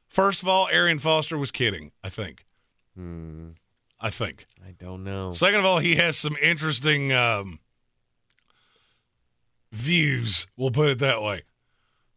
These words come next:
Speaker 1: That's one of the reasons that he's been very persona non grata with the N F L for a long time.
Speaker 2: Yep.
Speaker 1: So just, it's not scripted.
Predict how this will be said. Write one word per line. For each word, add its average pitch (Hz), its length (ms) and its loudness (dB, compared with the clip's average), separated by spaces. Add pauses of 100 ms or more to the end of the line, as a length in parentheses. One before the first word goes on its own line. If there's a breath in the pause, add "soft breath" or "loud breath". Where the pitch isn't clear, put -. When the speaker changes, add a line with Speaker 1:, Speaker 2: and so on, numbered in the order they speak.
(280)
Speaker 1:
That's 123 200 -4
one 175 160 4
of 165 80 0
the 151 60 2
reasons 147 340 2
that 147 120 4
he's 139 120 -2
been 143 180 2
very 151 260 2
persona 151 480 2
non 139 240 2
grata 143 340 4
with 127 120 -2
the 127 100 2
N 131 80 2
F 117 140 0
L 139 160 4
for 107 80 -6
a 98 80 -4
long 131 640 2
time. 107 360 -2 (120)
Speaker 2:
Yep. 98 200 -6 (1000)
Speaker 1:
So - 260 -12
just, 165 300 -8
it's - 240 -6
not 165 240 -4
scripted. - 480 -4